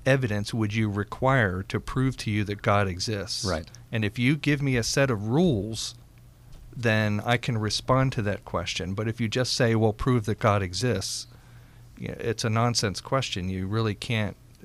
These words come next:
Speaker 1: you don't have any basis to respond to a, a question like that, that that's so open-ended.
Speaker 2: Right, right. So then you go into, um, the case for the reliability of the Bible.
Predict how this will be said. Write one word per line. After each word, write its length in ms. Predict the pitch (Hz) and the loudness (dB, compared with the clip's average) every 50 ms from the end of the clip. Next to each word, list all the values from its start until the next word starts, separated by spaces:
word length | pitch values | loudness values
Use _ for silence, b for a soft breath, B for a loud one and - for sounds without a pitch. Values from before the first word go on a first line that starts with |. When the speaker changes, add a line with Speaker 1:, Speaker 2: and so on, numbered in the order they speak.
| - - - | -16 -14 -12
Speaker 1:
you 200 | 87 - 110 104 | -8 -6 -4 -2
don't 180 | 113 110 110 | 0 0 0
have 160 | 113 123 113 104 | 0 0 0 0
any 140 | 95 95 | -2 -2
basis 400 | 95 - 110 110 - - 104 - - | -2 -2 -2 -2 -2 -4 -6 -6 -6
to 80 | - | -6
respond 520 | 90 90 92 - - - 113 117 120 117 110 | -6 -6 -6 -6 -4 -2 0 0 0 -2 -2
to 600 | - 101 90 85 90 - - - - - - - - - - - | -2 -4 -2 -2 -4 -6 -8 -8 -8 -8 -8 -8 -10 -16 -16 -10
a, 60 | - | -8
a 40 | 101 | -8
question 520 | 113 - - 117 104 - - - 101 95 92 | -8 -4 -2 -2 -2 0 -2 -2 -2 -2 -2
like 200 | 90 95 104 - | -4 -4 -4 -2
that, 180 | 110 98 95 - | -4 -4 -2 -4
that 160 | 107 98 - - - - - - | -6 -8 -8 -10 -20 -20 -8 -6
that's 240 | 101 95 95 - - | -4 -4 -4 -6 -6
so 280 | - - 120 98 92 - | -2 0 0 0 0 0
open-ended. 720 | 98 104 104 - 107 92 98 113 123 113 98 85 78 - - - - - - - - - - - - | -2 -2 -2 -2 -4 -4 -2 -2 -2 -2 -4 -6 -6 -10 -12 -20 -20 -20 -20 -20 -20 -20 -20 -10 -6
Speaker 2:
Right, 260 | 90 80 80 80 - - - - - - - | -4 -4 -4 -6 -10 -18 -20 -20 -20 -10 -8
right. 240 | 85 82 82 - - - - B B B B B B B B B B | -6 -6 -6 -8 -12 -18 -20 B B B B B B B B B B
So 160 | B - 113 113 | B 0 2 2
then 220 | 107 117 139 160 | 4 4 4 6
you 120 | 165 165 143 | 6 4 4
go 260 | 135 139 131 131 123 | 4 2 4 4 2
into, 720 | 120 117 113 107 - - 120 113 110 107 107 104 101 - - | 2 2 2 2 2 4 4 4 6 6 6 4 2 0 -2
um, 580 | 98 104 101 95 95 95 90 90 90 90 98 - | -2 -2 0 0 0 0 -2 -2 -4 -4 -6 -8
the 140 | 90 95 104 | -8 -8 -4
case 380 | - - 98 110 117 - - - | -4 0 0 2 4 4 4 2
for 200 | - - 101 92 | 2 0 0 0
the 100 | 90 87 | 0 0
reliability 800 | 85 85 85 85 85 92 113 123 123 107 113 104 107 110 104 104 | 0 0 0 0 0 2 2 2 0 0 0 0 2 2 2 2
of 60 | 90 | 0
the 80 | 92 | -2
Bible. 520 | 85 - - 87 90 95 82 - - - | -4 -2 0 0 0 2 0 -2 -6 -6